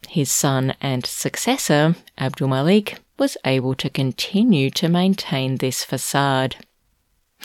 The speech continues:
Sanchuelo, though, convinced that the kingly blood coursing through his veins meant that he no longer needed to continue this pretense,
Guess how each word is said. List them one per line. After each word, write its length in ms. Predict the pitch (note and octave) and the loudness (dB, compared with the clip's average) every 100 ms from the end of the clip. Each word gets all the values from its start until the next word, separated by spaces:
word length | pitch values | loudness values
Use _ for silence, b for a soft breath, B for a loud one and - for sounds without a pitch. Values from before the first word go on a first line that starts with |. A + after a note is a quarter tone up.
| B B B B B B | B B B B B B
Sanchuelo, 920 | - D3 C3+ B2+ - C#3 G3+ G3 C#3 | -6 -2 -2 -2 -2 0 2 4 4
though, 360 | C#3 C3+ C#3 E3 F3+ _ - | 4 4 4 4 0 _ -6
convinced 680 | - C#3+ C#3 C3+ B2+ - - | 0 2 2 2 0 -4 -6
that 160 | - C#3 | -8 -4
the 100 | C3+ | -4
kingly 560 | - - D3+ C#3 C3+ C3+ | -4 -2 0 2 0 -2
blood 600 | - C#3+ C#3+ F3+ D#3 D#3+ | -2 0 2 2 0 -2
coursing 500 | - C#3+ C3+ - C3+ | -2 0 0 0 -2
through 280 | C#3 - C#3+ | -2 0 2
his 220 | C#3 C#3 | 2 -2
veins 760 | D#3+ D#3+ F3 A3+ C3+ C3 E3 - - | -2 2 4 4 4 2 0 -2 -4
meant 400 | C#3+ C3+ C3 - | -2 0 -2 -4
that 160 | C#3 - | -6 -4
he 160 | C#3 | -2
no 260 | C#3 C#3 C#3 | 0 0 0
longer 380 | C3+ C3+ C3+ C3+ | 0 0 0 0
needed 420 | C#3 C#3 C#3 B2+ - | 0 0 -2 -4 -4
to 140 | C#3 | -4
continue 640 | - C3 - B3+ B3 C#3 | -2 -2 0 2 4 4
this 200 | C#3 C#3 | 2 0
pretense, 720 | - D#3 - G3 G#3+ G#3 - | -2 -6 0 4 4 4 0